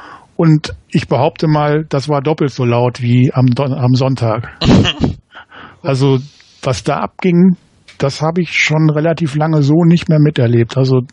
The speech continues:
Speaker 1: die Mannschaft wurde wirklich in den letzten zwanzig Minuten nach vorne getrieben, ähm,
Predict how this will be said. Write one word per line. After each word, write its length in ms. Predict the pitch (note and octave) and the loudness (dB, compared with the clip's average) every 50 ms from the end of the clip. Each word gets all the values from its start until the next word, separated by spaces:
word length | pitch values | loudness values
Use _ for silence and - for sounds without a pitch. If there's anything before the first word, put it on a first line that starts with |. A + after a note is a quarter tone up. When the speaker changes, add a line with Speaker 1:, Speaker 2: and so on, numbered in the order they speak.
| - - | -4 0
Speaker 1:
die 60 | C#3 | 0
Mannschaft 420 | C3+ C3 C3+ C3+ - D#3+ C#3 - | 2 2 0 0 -2 -4 -4 -2
wurde 220 | D#3 D3+ C#3+ C#3+ C#3 | -2 0 0 2 2
wirklich 280 | D3+ - - D3 - - | 0 0 -2 -8 -4 -2
in 40 | |
den 120 | D3 C#3+ C3+ | 0 2 2
letzten 420 | D3 D3 - - - E3 D3 C#3+ - _ _ _ - - | 0 -2 -4 -4 0 2 2 0 0 _ _ _ -20 -12
zwanzig 420 | - - C#3 C#3 D3 E3+ E3+ C#3+ - | -6 -4 -2 -2 0 0 -2 -2 0
Minuten 560 | D3+ C#3+ C#3+ D3+ E3 - - D#3+ D#3 D3+ F3 - | 2 2 4 4 2 2 2 2 4 4 2 2
nach 160 | C#3 C3+ B2 | 0 0 0
vorne 340 | - - C#3+ C#3+ E3+ E3+ F3 | -2 -2 0 0 2 2 2
getrieben, 640 | F3 D#3 - - - D#3 F3+ F3 F#3+ F#3 F3 E3 - - - - - - - - - - - - - - - - - - - - - _ _ _ _ - | 0 -2 -2 0 2 4 4 6 6 6 4 2 0 -4 -20 -20 -20 -20 -20 -20 -20 -20 -20 -20 -20 -20 -20 -20 -20 -20 -20 -20 -20 _ _ _ _ -6
ähm, 540 | - D3+ D3+ D3+ D#3 D#3 D3+ D#3 C#3+ C3+ C3 | -2 -2 0 2 2 2 4 4 2 2 0